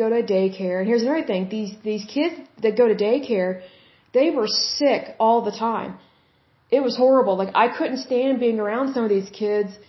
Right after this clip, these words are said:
because I was always getting sick. I was like, "Why are these kids just constantly sick all the time?" So it's like we would just share all these infections. It was, it was really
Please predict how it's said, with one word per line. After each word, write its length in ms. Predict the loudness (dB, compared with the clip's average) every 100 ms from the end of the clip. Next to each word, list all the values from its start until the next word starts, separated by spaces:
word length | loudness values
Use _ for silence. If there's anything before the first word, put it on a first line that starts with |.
| _ _ _ _
because 640 | 0 2 2 2 0 -8 _ _ _
I 120 | 4
was 160 | 6 4
always 200 | 4 2
getting 240 | -2 -4
sick. 420 | -6 -4 -2 -2 -6
I 80 | -12
was 140 | -10 -4
like, 120 | -4 -4
"Why 340 | -2 2 4 2
are 100 | 0
these 260 | 0 -2 -4 -8
kids 340 | 0 2 2 -2
just 120 | -6 -6
constantly 520 | -8 -6 -4 -4 -4
sick 280 | -4 -4 -6 -2
all 120 | -2
the 140 | -4 -8
time?" 260 | -10 -8 -10 -12 -20 -20 -20 _
So 140 | 2 4 4
it's 140 | 2 0
like 260 | 0 0 -4
we 220 | -6 -4
would 180 | -2 -2
just 320 | 2 0 0 -16 _ _
share 360 | -10 -2 2 4
all 120 | 4
these 180 | 2 -2
infections. 720 | -4 -4 -6 -6 -8 -8 -6
It 160 | -6 -4
was, 100 | -6 -10
it 120 | -12
was 240 | -10 -12 -16 _ _ _ _ _
really 300 | -2 0 2